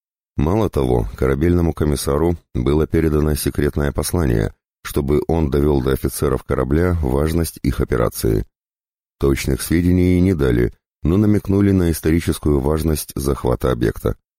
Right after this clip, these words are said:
"Командир Хормит, объект ушел с площадки на большом скутере". "Откуда у него скутер?" "Говорили, будто он какой-то курьер", качнул головой офицер и чуть скосил взгляд на новые погоны. Он получил их всего полмесяца назад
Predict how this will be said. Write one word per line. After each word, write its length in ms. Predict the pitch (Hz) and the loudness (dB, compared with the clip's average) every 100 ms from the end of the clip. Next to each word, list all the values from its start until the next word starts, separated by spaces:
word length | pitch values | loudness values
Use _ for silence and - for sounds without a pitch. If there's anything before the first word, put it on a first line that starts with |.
| _ _ _ _ _ | _ _ _ _ _
"Командир 460 | - 69 71 80 82 | -4 0 0 0 -2
Хормит, 480 | - 85 71 62 - _ _ _ | 0 0 2 -2 -6 _ _ _
объект 460 | - 65 71 101 - | -4 0 2 0 0
ушел 280 | 90 - 92 | -2 0 -2
с 80 | - | -2
площадки 500 | 85 - 90 - 85 | -4 -2 -4 -2 0
на 100 | 82 | 2
большом 360 | 78 - 82 | 0 0 -4
скутере". 500 | - 85 - - 57 - _ _ _ _ _ - | -2 -2 -2 -2 -4 -6 _ _ _ _ _ -6
"Откуда 360 | 76 - 67 | -4 -2 0
у 60 | 65 | 2
него 200 | 65 64 | 2 -2
скутер?" 400 | - 76 - 69 _ _ _ _ _ | -2 -2 -2 -6 _ _ _ _ _
"Говорили, 460 | 62 71 85 98 | 0 2 2 2
будто 360 | 90 85 87 95 | 2 0 0 0
он 140 | 90 | 0
какой-то 420 | 87 85 85 80 90 | 0 -2 -2 -2 -2
курьер", 440 | 90 71 71 73 _ _ _ _ | 0 2 0 -4 _ _ _ _
качнул 380 | - 67 - 67 | -4 -4 -2 -2
головой 360 | 60 64 64 64 | 0 0 2 0
офицер 420 | 62 58 82 82 - | -2 -2 -2 -2 -2
и 100 | 87 | -4
чуть 240 | - 110 | 0 -2
скосил 420 | - 85 - 90 80 | 0 -4 0 0 0
взгляд 440 | 65 76 85 - | 2 0 0 -2
на 140 | 73 | 0
новые 320 | 73 69 64 64 | 0 2 0 0
погоны. 420 | 69 62 53 50 _ _ _ _ _ _ - | 0 0 -2 -4 _ _ _ _ _ _ -2
Он 180 | 101 | -2
получил 500 | 92 92 92 - 107 | 2 2 2 2 2
их 200 | 80 - | 2 -2
всего 360 | - - 82 85 | -10 -4 0 0
полмесяца 540 | 87 82 85 82 - | 2 2 2 0 -2
назад 380 | 80 80 90 90 | -2 0 -2 -4